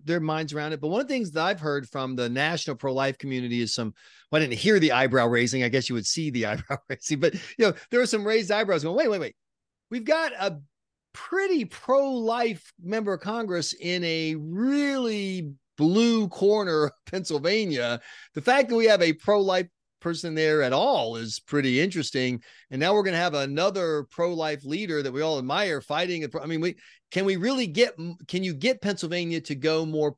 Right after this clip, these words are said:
can you get that corner, I should say, of Pennsylvania to go more pro-life than you're gonna get with Congressman,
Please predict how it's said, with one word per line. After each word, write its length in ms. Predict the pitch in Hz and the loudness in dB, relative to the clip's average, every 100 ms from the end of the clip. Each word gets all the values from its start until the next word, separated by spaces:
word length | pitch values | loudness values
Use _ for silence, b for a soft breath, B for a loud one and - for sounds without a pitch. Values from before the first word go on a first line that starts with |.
| _ | _
can 140 | 139 151 | -4 -4
you 80 | |
get 220 | 165 190 147 | 0 0 2
that 180 | 139 | -2
corner, 340 | - 220 180 120 | 0 0 2 0
I 60 | |
should 220 | 104 117 - | -2 -6 -2
say, 160 | 113 | -2
of 80 | 101 | 0
Pennsylvania 600 | 113 104 107 110 110 107 B B - | -4 -8 -8 -6 -4 -6 B B -6
to 100 | 123 | 2
go 220 | 139 131 | 4 4
more 400 | 131 143 139 131 | 4 4 4 2
pro-life 720 | - 131 123 120 123 123 - | 0 0 2 4 4 2 -2
than 140 | 120 113 | -6 -4
you're 120 | 113 | -4
gonna 240 | 120 117 | -2 -2
get 300 | 107 117 123 | 0 -2 0
with 200 | 113 107 | -4 -2
Congressman, 800 | - 117 117 110 120 120 120 120 | -2 -2 -2 -4 -4 -2 -2 -4